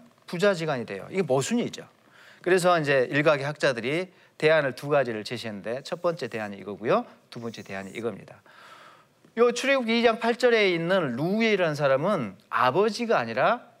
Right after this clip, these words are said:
모세의 장인어른이 아니죠. 그러면 그녀들의 아버지란 말이 아니라 그녀들의 할아버지다.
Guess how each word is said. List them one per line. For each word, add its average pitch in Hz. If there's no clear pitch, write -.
모세의 180
장인어른이 185
아니죠. 104
그러면 98
그녀들의 165
아버지란 147
말이 123
아니라 107
그녀들의 175
할아버지다. 226